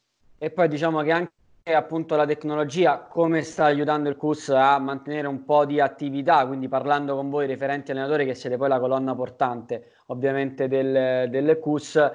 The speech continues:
aiuta anche l'interazione con gli allievi, si riesce a parlare a distanza. Non è la stessa cosa ovviamente, però perlomeno c'è la tecnologia che un pochettino ci aiuta a superare questo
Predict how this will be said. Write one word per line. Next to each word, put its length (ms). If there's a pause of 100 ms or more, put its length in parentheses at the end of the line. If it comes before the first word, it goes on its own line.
(200)
aiuta 480
anche 240
l'interazione 840
con 240
gli 200
allievi, 400
si 140
riesce 340
a 60
parlare 320
a 20
distanza. 460 (320)
Non 240
è 80
la 100
stessa 420
cosa 300
ovviamente, 640 (160)
però 560 (420)
perlomeno 460
c'è 160
la 160
tecnologia 640
che 80
un 100
pochettino 540
ci 80
aiuta 300
a 20
superare 500
questo 500